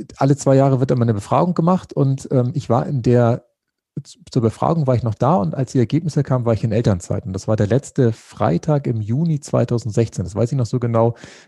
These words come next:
ähm, weil ich da den Monat Elternzeit hatte. Und am Montag hätte ich wieder zur Arbeit gehen, äh,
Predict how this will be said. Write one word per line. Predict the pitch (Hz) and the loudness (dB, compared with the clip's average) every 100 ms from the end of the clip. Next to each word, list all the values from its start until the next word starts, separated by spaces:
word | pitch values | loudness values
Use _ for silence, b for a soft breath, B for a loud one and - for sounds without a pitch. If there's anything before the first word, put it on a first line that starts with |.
| B | B
ähm, | - 104 | -2 0
weil | 107 | 0
ich | 107 | 0
da | 117 110 113 _ | 2 2 0 _
den | 120 120 120 | 0 0 -2
Monat | 123 120 110 | -4 -2 0
Elternzeit | 107 147 160 - 151 147 | 0 0 0 0 0 0
hatte. | 160 175 180 _ _ _ | -2 -2 -2 _ _ _
Und | 120 120 - | -4 -4 -4
am | - | -4
Montag | 113 156 156 - | 0 2 2 2
hätte | 127 | 0
ich | - | 0
wieder | 120 | 0
zur | - 92 | 2 2
Arbeit | 139 170 - | 2 0 0
gehen, | 147 156 | 0 -2
äh, | - | -8